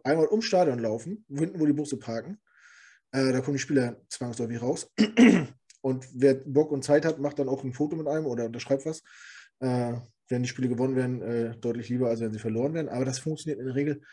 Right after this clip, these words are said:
auch ganz gut. Und da haben wir dieses Jahr auch relativ gute Erfolge gehabt. Und dann wahrscheinlich wird's Frank ähnlich gesagt wie mir. Ich hab, äh, da gestanden wie ein kleines Kind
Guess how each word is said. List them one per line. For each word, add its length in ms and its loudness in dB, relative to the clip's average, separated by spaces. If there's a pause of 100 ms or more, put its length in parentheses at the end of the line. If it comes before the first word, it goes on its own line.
(520)
auch 340 8
ganz 300 -6
gut. 180 -10
Und 120 -8
da 80 -4
haben 120 -4
wir 320 0 (120)
dieses 160 -10
Jahr 120 0
auch 160 -4
relativ 380 -4 (100)
gute 220 -4
Erfolge 360 -4
gehabt. 300 -14 (360)
Und 100 -6
dann 80 0
wahrscheinlich 260 4
wird's 140 2
Frank 240 2
ähnlich 180 0
gesagt 240 0
wie 80 2
mir. 280 6
Ich 120 -6
hab, 200 -4
äh, 120 4
da 120 2
gestanden 340 0
wie 80 -2
ein 80 -6
kleines 240 -2
Kind 260 -2